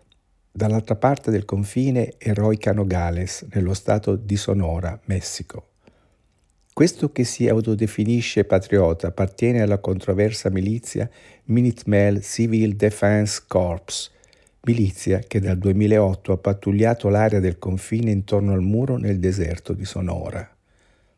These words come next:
L'obiettivo di queste e altre milizie era quello di contrastare con mezzi propri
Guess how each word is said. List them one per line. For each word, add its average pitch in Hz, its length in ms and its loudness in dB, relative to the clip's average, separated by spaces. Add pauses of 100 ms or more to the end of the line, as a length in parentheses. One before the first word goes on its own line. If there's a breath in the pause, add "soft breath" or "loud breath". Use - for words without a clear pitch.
(760)
L'obiettivo 135 560 2
di 131 80 -8
queste 92 600 2
e 113 120 -2
altre 104 240 0
milizie 113 460 2
era 104 100 2
quello 104 240 2
di 98 140 0
contrastare 101 800 0
con 92 180 -4
mezzi 95 300 0
propri 135 520 0